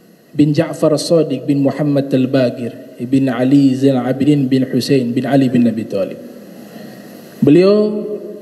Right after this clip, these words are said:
sosok ibadur Rahman yang nyata dan diakui oleh para ulama.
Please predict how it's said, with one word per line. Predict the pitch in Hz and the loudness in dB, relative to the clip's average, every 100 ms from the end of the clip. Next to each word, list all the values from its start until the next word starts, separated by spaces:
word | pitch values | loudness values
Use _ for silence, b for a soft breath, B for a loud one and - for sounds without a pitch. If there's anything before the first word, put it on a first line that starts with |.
| - | -16
sosok | - 170 170 - 196 - - | -2 2 2 2 -2 0 -2
ibadur | 156 175 165 156 151 | 2 2 2 2 0
Rahman | 156 160 175 185 180 | 0 -2 0 0 0
yang | 156 160 160 | 2 2 2
nyata | 165 170 170 147 - - - - | 0 0 0 -4 -6 -12 -18 -6
dan | 143 143 | 0 2
diakui | 156 160 - 247 240 | 2 2 4 4 6
oleh | 202 196 | 4 2
para | 190 170 | 2 2
ulama. | 165 160 156 | 4 4 2